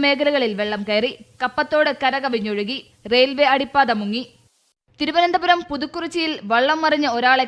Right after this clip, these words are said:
കാണാതായി. മത്സ്യബന്ധനത്തിന് പോകുമ്പോഴായിരുന്നു അപകടമുണ്ടായത്. മത്സ്യത്തൊഴിലാളികളും കോസ്റ്റൽ പോലീസും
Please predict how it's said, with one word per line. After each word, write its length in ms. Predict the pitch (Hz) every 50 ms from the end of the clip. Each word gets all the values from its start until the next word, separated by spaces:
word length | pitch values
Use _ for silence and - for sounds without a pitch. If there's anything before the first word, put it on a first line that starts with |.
| 247
കാണാതായി. 440 | 226 214 214 202 196 196 196 214 226 - - _ _ - - _ _ - 226
മത്സ്യബന്ധനത്തിന് 720 | 240 262 269 - 320 277 320 311 311 311 294 269 311 277 302
പോകുമ്പോഴായിരുന്നു 680 | 294 302 302 285 302 294 294 294 285 285 277 262 226 185 208
അപകടമുണ്ടായത്. 680 | 214 247 240 254 240 220 208 196 196 196 202 202 262 - - - _ _ _ _ _ 220
മത്സ്യത്തൊഴിലാളികളും 880 | 233 247 247 240 294 247 302 302 294 294 294 294 294 277 294 294 277 262 -
കോസ്റ്റൽ 320 | 262 254 262 254 - 294 294 294
പോലീസും 380 | 294 285 285 285 285 294 233